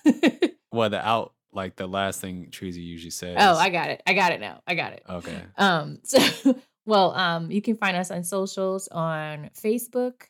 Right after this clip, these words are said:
Speaker 1: and on Instagram and on Threads, even though I'm not really threading much, um, from the Threads account, uh, at Kinda Movie Critics. You can find us on Twitter at Kinda Movie Crits. It's kinda cool that Threads can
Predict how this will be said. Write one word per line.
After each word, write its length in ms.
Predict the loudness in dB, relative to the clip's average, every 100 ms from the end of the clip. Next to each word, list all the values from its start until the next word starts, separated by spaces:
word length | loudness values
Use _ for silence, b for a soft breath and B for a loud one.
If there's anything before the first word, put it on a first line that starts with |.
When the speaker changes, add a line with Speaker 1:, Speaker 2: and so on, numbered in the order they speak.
| _ _ _ _ 0
Speaker 1:
and 360 | 2 4 2
on 240 | -2 -6 -4
Instagram 480 | -4 -2 -4 -2
and 100 | -2
on 180 | 0 0
Threads, 680 | 0 0 0 0 -4 -10 -14 -16 _ _
even 240 | -2 0 0
though 400 | -2 -6 -10 -16 _
I'm 140 | -10
not 240 | -6 -6 -6
really 220 | -10 -10
threading 400 | -10 -10 -8 -8
much, 360 | -8 -10 -14 -20 _ _ _ _
um, 460 | -4 -4 -4 -6 -8
from 220 | -6 -6
the 80 | -6
Threads 320 | -6 -6 -6
account, 380 | -8 -8 -8 -12 _ _ _ -8 -8 -4
uh, 40 |
at 360 | -2 -2 -4 -4
Kinda 240 | -2 -2
Movie 220 | -2 -4
Critics. 460 | -6 -4 -2 -4 -8
You 60 |
can 120 | -10 -6
find 220 | -6 -6
us 120 | -12
on 140 | -14
Twitter 500 | -16 0 2 4 2
at 200 | -2 -6
Kinda 220 | -4 -2 -2
Movie 240 | -4 -12
Crits. 420 | -4 -4 -4 -8
It's 100 | -14
kinda 240 | -6 -6 -4
cool 240 | -2 -2
that 140 | -2 -6
Threads 320 | -10 -14 -14
can 280 | -14 -14